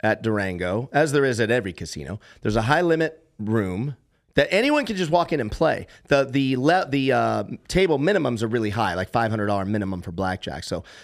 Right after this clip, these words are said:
you're only gonna get a certain kind of clientele in there, right? But then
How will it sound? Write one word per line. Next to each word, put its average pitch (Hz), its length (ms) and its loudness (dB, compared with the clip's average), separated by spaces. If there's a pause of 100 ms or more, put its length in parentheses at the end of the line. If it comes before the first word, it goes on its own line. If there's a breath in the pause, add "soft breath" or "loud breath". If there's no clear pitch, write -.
you're 110 140 2
only 120 160 2
gonna 110 120 0
get 110 200 0
a 107 40 -8
certain 101 300 -4
kind 98 180 -4
of 90 60 -8
clientele 101 520 -2
in 90 100 -6
there, 73 180 -10
right? 90 220 -6 (260 loud breath)
But 113 200 -2
then 175 240 2